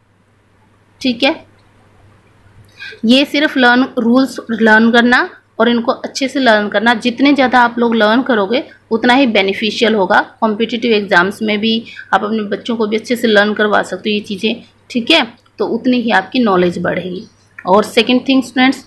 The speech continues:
अपनी attendance रोज़ शाम को भी, evening session में भी और morning session में भी mark कीजिए। Okay,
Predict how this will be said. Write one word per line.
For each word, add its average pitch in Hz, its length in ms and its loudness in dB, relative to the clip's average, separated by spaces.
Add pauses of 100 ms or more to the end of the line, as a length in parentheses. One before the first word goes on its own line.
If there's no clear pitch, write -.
(240)
अपनी 262 400 2
attendance 233 680 2
रोज़ 226 440 4 (300)
शाम 214 380 0
को 214 200 -6
भी, 254 140 0
evening 220 380 -2
session 208 320 -4
में 214 180 -4
भी 269 120 -4
और 269 60 0
morning 196 420 0
session 202 360 -6
में 190 160 -4
भी 262 160 0
mark 180 360 2
कीजिए। 202 480 -10 (420)
Okay, 247 300 4